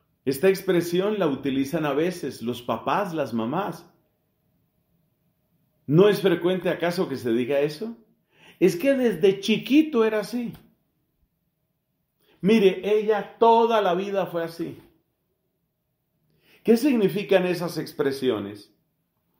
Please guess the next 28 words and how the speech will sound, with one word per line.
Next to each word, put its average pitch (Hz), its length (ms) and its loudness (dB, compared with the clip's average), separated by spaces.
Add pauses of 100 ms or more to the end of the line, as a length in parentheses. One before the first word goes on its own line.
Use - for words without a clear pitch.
(340)
Que 180 120 4
hay 190 220 4
cosas 180 680 -6 (260)
que 175 80 0
han 208 120 2
acompañado 240 840 0
nuestra 185 440 -4
vida 208 340 -4
desde 226 400 4
el 220 100 0
nacimiento. 202 920 -8 (480)
O 160 100 4
sea 196 260 2
que 214 160 2
cuando 180 280 0
Jesús 165 440 -4
dice 156 500 -8 (680)
<clears throat> - 640 -20
que 180 100 4
hay 180 180 6
que 240 160 2
nacer 208 760 4
de 151 100 -2
nuevo, 120 640 -6 (1400)
es 131 140 -4
como 226 260 4
si 202 120 -2
dijera, 180 720 0